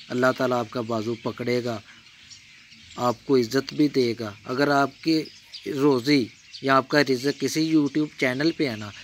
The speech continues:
फिर आपको मिल के रहेगा, चाहे दुनिया की, सारी दुनिया की ताकत लग जाए आपका रिज़्क छीनने में,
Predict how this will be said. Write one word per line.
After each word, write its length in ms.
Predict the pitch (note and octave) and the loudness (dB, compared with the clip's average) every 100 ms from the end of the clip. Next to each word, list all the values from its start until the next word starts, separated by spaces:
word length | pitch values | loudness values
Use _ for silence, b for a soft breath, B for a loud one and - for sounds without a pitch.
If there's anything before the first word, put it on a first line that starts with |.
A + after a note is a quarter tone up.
| B B B | B B B
फिर 140 | D3 D3 | 4 6
आपको 320 | C#3 - D#3+ | 4 4 0
मिल 300 | D3+ C#3 C#3+ | 0 2 2
के 160 | - D#3+ | 2 0
रहेगा, 460 | C3 C3+ C#3 C#3+ C#3+ | 2 -2 -2 -2 -4
चाहे 440 | - D3+ D3 D3+ E3 | -4 0 4 4 4
दुनिया 360 | D3+ C#3 C#3 | 0 -2 -4
की, 140 | C3 C#3+ | -6 -8
सारी 340 | - C3 C3+ | -6 -2 -2
दुनिया 400 | C3+ B2 B2+ C3+ | -4 -8 -6 -8
की 100 | C3 C#3 | -8 -8
ताकत 360 | A#2+ A2 A#2+ | -8 -8 -8
लग 200 | A#2+ A2+ A2+ | -8 -8 -6
जाए 200 | A#2+ A#2+ | -6 -6
आपका 320 | A2 - A#2+ - B B B | -8 -8 -10 -12 B B B
रिज़्क 540 | B2 B2+ A2 A#2+ A2 B2+ - - - | -2 2 2 2 0 -6 -8 -20 -10
छीनने 440 | - C3 B2 B2 A#2+ | -4 -2 -2 0 -2
में, 180 | G#2+ | -4